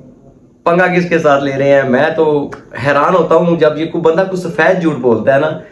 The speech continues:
तो literally हैरानगी होती है कि यार ये किस तरह डिठियाई के साथ,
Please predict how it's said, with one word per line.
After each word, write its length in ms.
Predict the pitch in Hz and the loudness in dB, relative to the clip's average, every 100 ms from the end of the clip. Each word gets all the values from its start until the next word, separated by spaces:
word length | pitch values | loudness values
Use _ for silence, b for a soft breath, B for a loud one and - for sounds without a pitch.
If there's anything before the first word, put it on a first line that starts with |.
| B - | B -4
तो 80 | 170 | 0
literally 400 | 202 220 220 185 | 2 2 4 2
हैरानगी 480 | 156 143 147 165 170 | 2 2 0 0 2
होती 260 | 156 - | 2 0
है 140 | 156 160 | 0 0
कि 280 | 156 156 | 0 -2
यार 200 | 156 170 | 0 0
ये 140 | 175 170 | 0 -2
किस 220 | 196 - | -4 -2
तरह 220 | 180 160 | 0 0
डिठियाई 400 | 139 131 127 143 | -2 -2 0 0
के 140 | 147 143 | -2 -4
साथ, 380 | 131 120 120 | -2 -2 -2